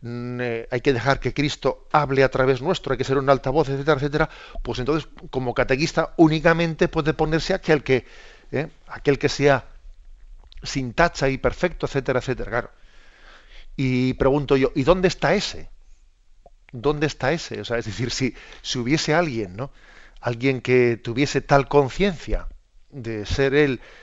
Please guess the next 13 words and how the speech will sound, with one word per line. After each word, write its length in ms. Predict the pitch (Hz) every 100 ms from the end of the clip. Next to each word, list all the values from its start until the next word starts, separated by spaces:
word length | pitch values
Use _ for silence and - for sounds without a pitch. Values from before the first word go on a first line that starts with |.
| -
el 180 | - 131
indicado, 800 | 131 127 117 113 190 185 127 90 - - -
eh, 260 | - 123 123
pues 160 | - 120
para 260 | - 117
poder 500 | - 120 135 139 127
ser 240 | 113 131 131
catequista, 680 | 135 131 117 180 - 123
porque 340 | 113 123 - 131
él 140 | 123
cumple 340 | - 143 139 131
todas 300 | 110 117 139
esas, 340 | 131 143 -